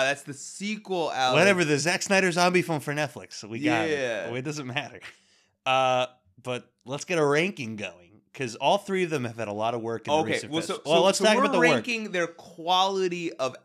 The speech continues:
Speaker 1: acting,
Speaker 2: We're not
Speaker 1: I think.
Speaker 2: talking about this guy's been in a better movie, right? But let, let's talk about the roles they've had.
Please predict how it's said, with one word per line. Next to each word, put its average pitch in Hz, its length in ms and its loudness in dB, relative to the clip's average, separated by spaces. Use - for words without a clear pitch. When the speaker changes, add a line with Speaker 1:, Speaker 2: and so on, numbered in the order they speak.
Speaker 1:
acting, - 540 -10
Speaker 2:
We're 165 100 0
not 220 60 4
Speaker 1:
I 247 60 4
think. - 80 -4
Speaker 2:
talking 220 180 2
about 180 300 0
this 151 160 -2
guy's 147 360 0
been 131 280 0
in 127 100 -2
a 117 60 0
better 107 260 -4
movie, 92 360 -12
right? 143 440 -4
But - 100 -12
let, 160 220 -2
let's 156 220 -2
talk - 240 -2
about 151 260 -4
the 127 80 -2
roles 110 340 -4
they've 101 200 -10
had. 90 300 -10